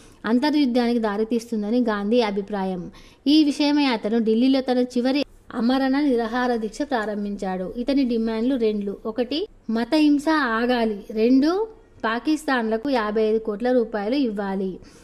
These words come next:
ఎవరెంతగా ప్రాధేయపడినా అతను తన దీక్ష మానలేదు. చివరకు ప్రభుత్వం దిగివచ్చి పాకిస్తాన్లకు డబ్బు ఇవ్వడానికి అంగీకరించింది. హిందూ, ముస్లిం, సిక్కు వర్గాల నాయకులు సఖ్యంగా ఉండటానికి కట్టుబడి ఉన్నామని అతని వద్ద ప్రమాణం చేశారు.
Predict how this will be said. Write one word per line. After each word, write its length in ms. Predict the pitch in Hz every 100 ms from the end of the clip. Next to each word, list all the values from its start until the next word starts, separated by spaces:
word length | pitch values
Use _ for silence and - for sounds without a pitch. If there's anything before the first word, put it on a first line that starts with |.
| - -
ఎవరెంతగా 560 | 247 294 302 285 285 277
ప్రాధేయపడినా 720 | 247 202 226 226 214 202 233
అతను 200 | 226 226
తన 260 | 233 220 226
దీక్ష 280 | 226 220 302
మానలేదు. 680 | 262 202 208 208 196 190 180 247
చివరకు 300 | 269 285 269
ప్రభుత్వం 480 | 202 226 262 262
దిగివచ్చి 480 | 233 220 214 202 277
పాకిస్తాన్లకు 800 | 269 208 202 262 254 262 262 254
డబ్బు 300 | 247 196 202
ఇవ్వడానికి 540 | 240 220 202 196 220 254
అంగీకరించింది. 1000 | 220 208 220 226 240 220 214 196 175 175 - - - 254
హిందూ, 300 | 277 311 330
ముస్లిం, 420 | 247 233 269 269
సిక్కు 320 | 254 220 285
వర్గాల 440 | 254 226 226 233
నాయకులు 520 | 220 196 208 226 233 254
సఖ్యంగా 540 | 262 - 247 254 240
ఉండటానికి 540 | 214 202 208 208 214
కట్టుబడి 480 | 233 202 196 220 240
ఉన్నామని 720 | 226 202 208 208 202 202 208 - - - -
అతని 260 | 220 269 247
వద్ద 260 | 214 254
ప్రమాణం 480 | 254 208 202 233 262
చేశారు. 560 | 226 196 208 190 185